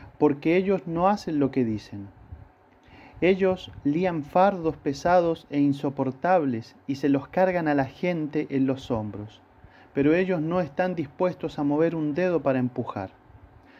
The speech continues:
Todo lo que hacen es para que los vea la gente. Alargan las filacterias y ensanchan las franjas del manto. Les gustan los primeros puestos en los banquetes y los asientos de honor en las sinagogas.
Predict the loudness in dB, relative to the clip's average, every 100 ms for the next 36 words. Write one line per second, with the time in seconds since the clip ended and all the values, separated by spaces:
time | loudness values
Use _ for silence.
0 | -20 -20 -20 _ 4 6 6 4 2 0
1 | 0 0 -2 -4 -4 -4 _ -4 -2 0
2 | 0 2 0 -2 0 2 2 -2 -6 -6
3 | -6 -10 -20 -20 -20 _ _ _ -20 -12
4 | 0 4 4 4 2 2 0 0 0 0
5 | -4 -2 0 2 0 -2 -12 -8 0 2
6 | 2 0 -2 -2 -2 -2 -2 -4 -2 -2
7 | -2 -4 0 2 2 2 0 -4 -12 -14
8 | -20 -20 -20 -20 0 2 4 4 0 0
9 | -4 0 -2 0 2 4 2 0 2 2
10 | 0 -12 -6 -4 -2 -2 -2 0 0 0
11 | -8 -14 -20 _ -20 -6 0 2 0 -4
12 | -4 -4 -2 0 4 4 4 4 2 -2
13 | -6 -6 -2 0 0 -2 -10 -16 -20